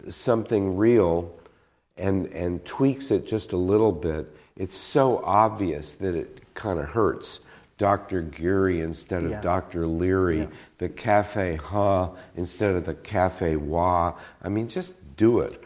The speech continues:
Speaker 1: or call it, you know, Cafe Grapefruit, or, you know,
Speaker 2: Right.
Speaker 1: whatever.
Speaker 2: Right.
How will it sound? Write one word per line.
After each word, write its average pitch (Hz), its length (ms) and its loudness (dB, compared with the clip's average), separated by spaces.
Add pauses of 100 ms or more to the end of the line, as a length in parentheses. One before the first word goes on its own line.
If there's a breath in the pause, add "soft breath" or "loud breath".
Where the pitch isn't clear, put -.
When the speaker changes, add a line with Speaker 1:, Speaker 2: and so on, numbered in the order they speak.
(180 loud breath)
Speaker 1:
or 82 140 -6
call 107 400 2
it, - 80 0 (460)
you 90 120 -6
know, 80 300 -4 (960)
Cafe 101 440 0
Grapefruit, 80 760 -2
or, 58 120 -10 (260)
you 80 140 -10
know, 62 80 -10
Speaker 2:
Right. - 240 -14 (200)
Speaker 1:
whatever. 76 500 -6 (180)
Speaker 2:
Right. 123 260 -16